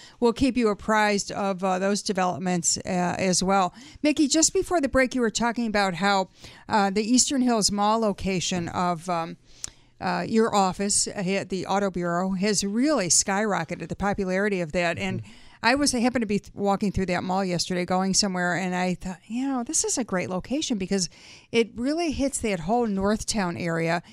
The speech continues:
Speaker 1: There's plenty of free parking. It's easy to access it's, because it's right by the Dipson Theater. And you have the benefit of that wonderful aroma of the popcorn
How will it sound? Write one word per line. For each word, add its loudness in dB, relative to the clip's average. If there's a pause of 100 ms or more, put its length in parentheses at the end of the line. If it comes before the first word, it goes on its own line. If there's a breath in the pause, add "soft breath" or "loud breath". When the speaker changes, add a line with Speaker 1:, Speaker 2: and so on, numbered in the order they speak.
(220 loud breath)
Speaker 1:
There's 2
plenty 2
of 2
free 2
parking. 0
It's -2
easy 2
to 0
access 0
it's, -4 (240)
because -2
it's -4
right 0
by 0
the -4
Dipson -2
Theater. -2 (560 loud breath)
And 2
you -2
have -2
the -4
benefit 0
of -2
that -4 (200)
wonderful 0
aroma 0
of -4
the -8
popcorn -4